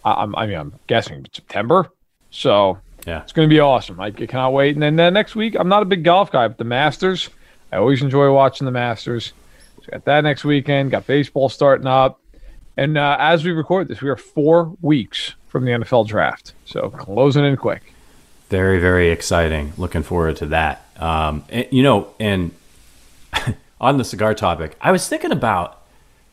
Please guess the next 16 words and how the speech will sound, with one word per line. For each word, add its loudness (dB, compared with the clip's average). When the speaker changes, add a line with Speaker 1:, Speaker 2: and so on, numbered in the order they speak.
Speaker 2:
like, 2
I -4
was -6
like, -10
I, -2
you 0
know, 2
I 4
was 0
telling 2
you 2
this -2
the 0
other 0
day. 2
Uh, -8